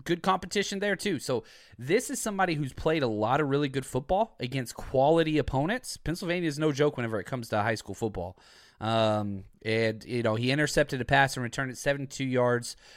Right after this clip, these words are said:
for the winning touchdown in, as a senior. Talk about getting a pick six, man. Uh, dude's just a beast.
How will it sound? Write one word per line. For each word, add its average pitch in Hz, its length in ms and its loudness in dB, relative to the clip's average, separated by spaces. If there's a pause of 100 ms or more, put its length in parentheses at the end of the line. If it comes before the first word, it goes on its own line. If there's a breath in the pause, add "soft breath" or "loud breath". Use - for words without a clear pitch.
(100)
for - 140 0
the 123 120 4
winning 131 440 0
touchdown 131 720 0
in, 143 300 -4
as 143 280 -2
a 143 60 0
senior. 131 640 -2
Talk 120 220 -8
about 127 180 -4
getting 123 140 -6
a 104 60 -8
pick - 240 -12
six, - 380 -4
man. 107 300 -4 (420 loud breath)
Uh, 107 320 2 (180)
dude's 135 280 0
just 117 240 -6
a 110 40 -6
beast. 104 360 -6